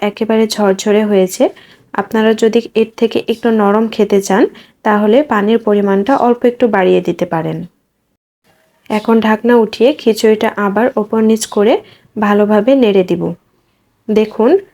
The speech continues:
আমার খিচুড়িটা একেবারে কমপ্লিট হয়ে গেছে আর খিচুড়িটা কতটা ঝরঝরে হয়েছে। এখন আমি খিচুড়িটা আপনাদের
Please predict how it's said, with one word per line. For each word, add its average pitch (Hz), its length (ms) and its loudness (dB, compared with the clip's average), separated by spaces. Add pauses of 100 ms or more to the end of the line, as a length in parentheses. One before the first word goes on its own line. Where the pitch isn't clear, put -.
(120)
আমার 208 300 0
খিচুড়িটা 226 460 0 (120)
একেবারে 220 380 0 (100)
কমপ্লিট 214 420 -2
হয়ে 220 220 2
গেছে 196 300 -2 (600)
আর 208 200 0
খিচুড়িটা 226 480 0 (100)
কতটা 214 400 -2
ঝরঝরে 190 540 0
হয়েছে। 170 380 -2 (1700)
এখন 214 320 -4
আমি 240 200 2
খিচুড়িটা 214 560 -2 (120)
আপনাদের 208 340 0